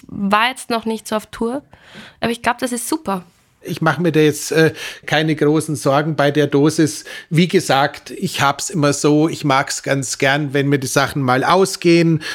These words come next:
Speaker 2: und ich dann nicht in, äh, Vollpanik verfa-, falle, wenn mal nix da ist und ich mich dann wieder drum kümmere, es zu organisieren.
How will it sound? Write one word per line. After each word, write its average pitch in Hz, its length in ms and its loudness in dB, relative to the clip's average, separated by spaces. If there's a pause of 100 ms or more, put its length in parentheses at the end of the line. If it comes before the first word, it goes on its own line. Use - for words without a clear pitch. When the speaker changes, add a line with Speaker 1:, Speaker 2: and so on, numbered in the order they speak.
(140)
Speaker 2:
und 147 320 2
ich - 240 -4
dann 143 220 2
nicht 151 280 0
in, 139 440 2
äh, 139 320 2
Vollpanik 151 800 2
verfa-, 131 520 0
falle, 143 440 2
wenn 135 160 2
mal 135 160 2
nix 160 300 0
da 147 240 2
ist 151 200 -2
und 147 240 -2
ich - 140 -6
mich 139 180 0
dann 151 240 0
wieder 147 220 0
drum 139 260 0
kümmere, 135 460 2 (240)
es 147 240 0
zu 143 120 2
organisieren. 127 800 0